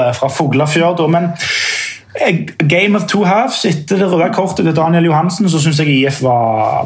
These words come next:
bra i andre omgang, sett i betraktning at de kun vant en kamp i, i fjor,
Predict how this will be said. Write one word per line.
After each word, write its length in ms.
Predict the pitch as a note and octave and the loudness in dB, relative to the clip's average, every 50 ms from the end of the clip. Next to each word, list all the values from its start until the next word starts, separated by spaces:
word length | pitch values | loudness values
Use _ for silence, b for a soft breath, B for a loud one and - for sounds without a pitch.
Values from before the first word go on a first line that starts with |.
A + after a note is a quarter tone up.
| A#2+ | -4
bra 160 | A#2+ A#2 C#3 G3 D#4 D#4+ - - - - | -2 -2 0 0 -2 -4 -10 -16 -10 -4
i 360 | - A3 G#3 G3+ G3 F#3+ F#3 | -2 -2 0 0 0 0 0
andre 320 | F#3 - F3+ F3 E3+ E3+ E3+ | 0 0 2 2 2 2 2
omgang, 440 | F3 F3+ F3 F#3 G3 G#3 G#3+ A3 - | 2 2 2 2 2 2 0 0 -2
sett 220 | - - D#3+ D3 D3+ | -4 -4 -4 -2 -2
i 40 | |
betraktning 480 | D3+ D3+ - D3+ D#3+ D#3 - - D#3 D3 | -2 -2 0 -2 -2 -2 -2 -2 0 0
at 120 | C#3+ C#3 - | 0 0 0
de 80 | D3+ | -2
kun 180 | C#3+ - C3+ C#3 | -2 0 0 0
vant 180 | C#3 C3 B2 - | 0 -2 -2 -2
en 200 | C3 B2 B2+ B2+ | -2 -2 0 0
kamp 280 | B2 A#2+ A#2+ A2+ - A#2+ | 0 -2 -2 -2 -2 -2
i, 160 | A2+ A2 G#2+ G2 F2+ - - _ _ _ _ - - - | -2 -2 -2 -4 -6 -10 -14 _ _ _ _ -20 -4 -2
i 60 | D#3 | -2
fjor, 420 | C#3+ D3+ D#3+ F3+ A3 A#3 - - | 0 2 2 2 2 0 -2 -4